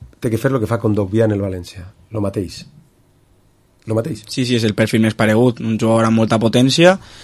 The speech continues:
Speaker 2: Jo crec que se pot adaptar, eh, pronte a l'estil de joc del Villarreal. Em van veure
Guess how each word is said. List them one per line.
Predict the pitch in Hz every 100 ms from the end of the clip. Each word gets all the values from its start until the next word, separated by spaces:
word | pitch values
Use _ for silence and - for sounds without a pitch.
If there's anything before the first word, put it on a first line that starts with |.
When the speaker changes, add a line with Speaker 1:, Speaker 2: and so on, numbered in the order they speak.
| - - -
Speaker 2:
Jo | 113 120
crec | 160
que | 165
se | 139
pot | 120 117
adaptar, | 117 - 120 113 110 110 - -
eh, | - 117 110
pronte | 120 113 120
a | 113
l'estil | 110 - 117
de | 110 110 107
joc | 113 110
del | 110
Villarreal. | 113 113 131 117
Em | 107
van | 117 123
veure | 135